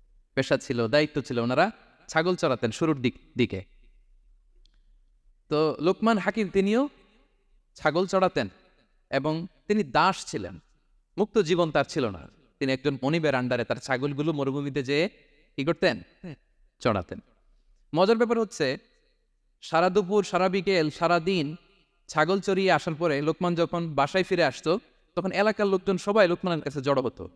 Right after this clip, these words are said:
আর উনি তাদেরকে তার প্রজ্ঞা, তার বিজ্ঞচিত কথাগুলো শেয়ার করতেন, শোনাতেন, এগুলো বলতেন।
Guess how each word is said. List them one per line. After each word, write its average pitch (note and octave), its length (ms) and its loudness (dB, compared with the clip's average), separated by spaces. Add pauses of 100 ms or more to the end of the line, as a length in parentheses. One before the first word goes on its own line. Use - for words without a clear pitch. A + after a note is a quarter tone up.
(200)
আর C3+ 140 0
উনি D#3+ 380 0
তাদেরকে D3 320 0
তার B2+ 160 0 (140)
প্রজ্ঞা, B2+ 640 0 (640)
তার C3 120 2
বিজ্ঞচিত D#3+ 440 0
কথাগুলো D3 420 0
শেয়ার C#3+ 280 0
করতেন, A2+ 320 -6
শোনাতেন, A#2+ 360 -2
এগুলো A2+ 180 -4
বলতেন। A2 320 -8